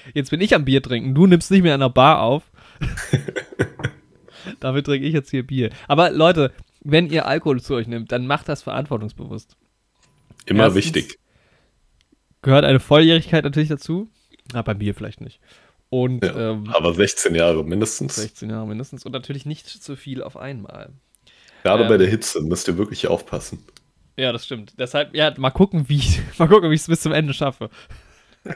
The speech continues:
Speaker 1: Ist mein erstes Bier heute. Ähm, ja, das Glas ist so eins, äh, der Craft-Biergläser, wie man sie vielleicht kennt. Ähm, es ist, fängt unten schmal an, wird dann etwas breiter.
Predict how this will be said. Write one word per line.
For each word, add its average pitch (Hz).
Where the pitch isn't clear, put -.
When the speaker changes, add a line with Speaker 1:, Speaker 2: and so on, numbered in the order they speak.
Speaker 1:
Ist 160
mein 139
erstes 127
Bier 113
heute. 110
Ähm, 139
ja, 165
das -
Glas 151
ist 170
so 160
eins, 143
äh, 131
der 123
Craft-Biergläser, 110
wie 123
man 113
sie 113
vielleicht 110
kennt. -
Ähm, 110
es 123
ist, -
fängt 135
unten 165
schmal 127
an, 165
wird 147
dann 127
etwas 127
breiter. 123